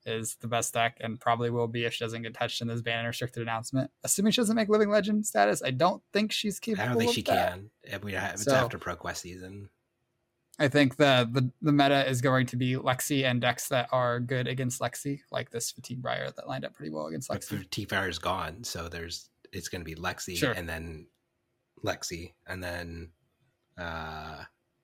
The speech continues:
Speaker 2: Lexi, and then
Speaker 1: <laughs>
Speaker 2: I can't think of, uh, the last one here. Uh, Lexi, that's right. Okay.
Speaker 1: So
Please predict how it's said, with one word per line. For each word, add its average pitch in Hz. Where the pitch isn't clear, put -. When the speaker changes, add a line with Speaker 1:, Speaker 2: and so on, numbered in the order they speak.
Speaker 2:
Lexi, 117
and 101
then 85
Speaker 1:
<laughs> -
Speaker 2:
I -
can't 92
think 82
of, 82
uh, 78
the 71
last -
one -
here. 57
Uh, 104
Lexi, 117
that's -
right. -
Okay. -
Speaker 1:
So 214